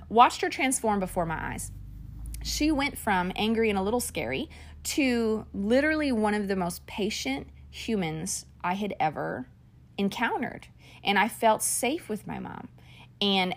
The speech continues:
and I knew, even as a child, it was the Word of God that was the difference. I knew because she would say it and her behavior would change. She would say it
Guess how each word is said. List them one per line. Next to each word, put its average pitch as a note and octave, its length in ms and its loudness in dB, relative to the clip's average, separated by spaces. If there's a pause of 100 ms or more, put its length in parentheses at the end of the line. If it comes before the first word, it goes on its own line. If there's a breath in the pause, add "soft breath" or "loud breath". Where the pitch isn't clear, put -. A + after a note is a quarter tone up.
(100)
and F3+ 240 4
I C4 260 6
knew, A#3+ 400 0
even A3 300 2
as F3+ 160 0
a E3+ 40 -6
child, E3+ 720 -2 (180)
it G3 120 -2
was F3 160 -2
the E3+ 100 -4
Word F3 320 -2
of D4+ 160 -6
God E3+ 380 2 (200)
that E3 240 0
was D#3+ 140 -6
the - 80 -10
difference. - 640 -12 (100)
I E3+ 160 2
knew C#3+ 300 -4 (120)
because F3 300 -2
she E3 160 -4
would C#3 140 -4
say A#3 380 2
it - 180 -2 (260 loud breath)
and E3+ 160 -2
her D3+ 60 -4
behavior E3+ 440 -4
would F#3 140 -4
change. - 460 -10
She - 200 -4
would E3 140 -4
say B3 360 0
it B3 100 -4